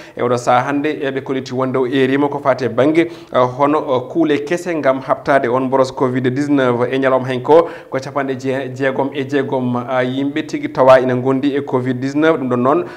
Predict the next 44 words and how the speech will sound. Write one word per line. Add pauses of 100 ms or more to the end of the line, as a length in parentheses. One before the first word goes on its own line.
(140)
woni
hande
o
ko
uddi
hakkillaji,
kono
kadi, (260)
uh,
uh,
saabi
ha
laamu
ngu
ɗanorto
ko
yitere
wotere
no
wiiri
Diagne
nde. (240)
Kono
ɗum
ko
noon
ɓe
koliti,
ɓe
garti
holko
jeeyi
sababu
hoorejo
Macky
Sall (260)
ene
wayno
tawtoraka
ko
yewti
ko
e
mawningol,